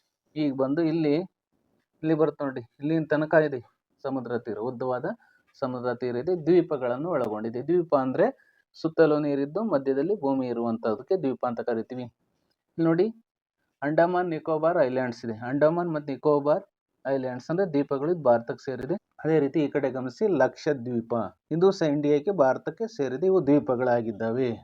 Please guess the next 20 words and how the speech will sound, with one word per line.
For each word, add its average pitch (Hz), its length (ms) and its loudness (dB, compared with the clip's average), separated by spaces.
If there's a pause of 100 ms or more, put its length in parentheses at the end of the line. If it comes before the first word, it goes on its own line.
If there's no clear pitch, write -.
(420)
ಭಾರತವು 147 600 6
ಇಪ್ಪತ್ತೆಂಟು 147 640 -2
ರಾಜ್ಯಗಳು, 151 480 0 (300)
ಎಂಟು 135 200 -4 (100)
ಕೇಂದ್ರಾಡಳಿತ 139 600 2 (100)
ಪ್ರದೇಶಗಳು 135 540 -2 (100)
ಮತ್ತು 120 160 -4 (140)
ದೆಹಲಿಯು 147 520 2
ರಾಷ್ಟ್ರೀಯ 156 480 0
ರಾಜಧಾನಿ 117 520 -2 (100)
ಪ್ರದೇಶವಾಗಿದೆ. 98 840 -4 (580)
ಭಾರತ 139 340 4 (100)
ನೋಡಿ, 127 200 -4 (180)
ಇಪ್ಪತ್ತೆಂಟು 139 680 0
ರಾಜ್ಯಗಳಿರೋದನ್ನ 120 840 0
ಈ - 100 -8
ಚಿತ್ರದಲ್ಲಿ 117 480 -6
ಗಮನಿಸಿ, 101 420 -12
ಹಾಗೆ 117 320 -6
ತೋರಿಸ್ತೀನಿ. 110 420 -8